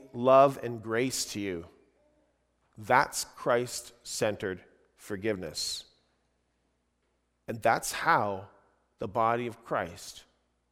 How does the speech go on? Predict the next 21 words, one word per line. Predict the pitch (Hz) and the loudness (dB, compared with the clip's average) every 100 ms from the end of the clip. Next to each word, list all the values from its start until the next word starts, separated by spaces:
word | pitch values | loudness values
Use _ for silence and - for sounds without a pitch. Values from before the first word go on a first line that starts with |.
| _ | _
is | 104 - | -12 -10
to | - | -8
imitate | 113 107 113 95 | -8 -8 -6 -8
Jesus. | 85 113 104 76 - - - _ _ _ _ _ - | -8 -8 -8 -10 -12 -12 -14 _ _ _ _ _ -8
That's | 87 143 202 - | 0 2 2 0
how | 156 143 101 | 4 4 2
we | 113 123 165 | -2 -4 -2
are | 127 123 | -2 -4
to | - 113 | -6 -6
behave | 107 - 165 131 92 92 - _ _ _ - | -6 -6 -6 -6 -8 -12 -18 _ _ _ -6
when | 110 117 | -4 -2
we | 127 120 | -4 -2
have | 123 101 | -2 -2
been | 98 | -2
wronged. | 120 131 92 85 82 _ _ _ _ _ _ _ _ _ _ _ - | 0 0 -2 -8 -18 _ _ _ _ _ _ _ _ _ _ _ -12
We're | 120 | -6
called | 151 147 | 0 0
to | - - | -2 -6
imitate | 139 170 147 - 104 95 - | -4 -2 -2 0 -2 -2 -8
Christ-centered | - 139 139 - - - 127 110 120 | 0 2 2 -4 -6 -4 -2 -4 -8
forgiveness. | - 120 156 117 73 - - | -8 -6 -6 -6 -10 -10 -12